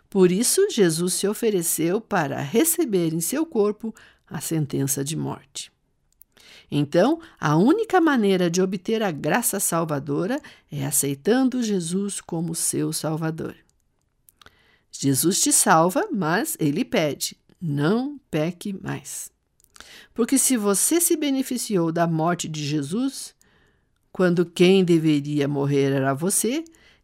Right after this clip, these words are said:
e agora continua pecando, você está agindo como se a morte dele na cruz não tivesse nenhuma importância para você.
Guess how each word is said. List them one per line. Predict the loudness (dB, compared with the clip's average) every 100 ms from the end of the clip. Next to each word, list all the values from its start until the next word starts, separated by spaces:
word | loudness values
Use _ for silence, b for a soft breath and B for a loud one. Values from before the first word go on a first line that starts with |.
| 0
e | 2
agora | 4 2 0 0 -4 -2
continua | 0 2 2 2 2 0
pecando, | -4 -6 -2 -2 -2 -6 -14 b b b
você | -6 -2 -2
está | -2 -2 -4
agindo | -2 -2 -2 -2 -2 -4
como | -4 -4
se | -2 0
a | 0
morte | 2 0 -2 -4
dele | -4 -2 -2 -2
na | -2
cruz | -4 -4 -4 -4 -8 -16 b b -6
não | -2 -2
tivesse | -2 -2 -2 -2 -4 -8
nenhuma | -6 -2 -2 0 0 2 0 0
importância | -2 -4 -6 -6 -8 -8 -10
para | -10 -8 -8
você. | -8 -10 -12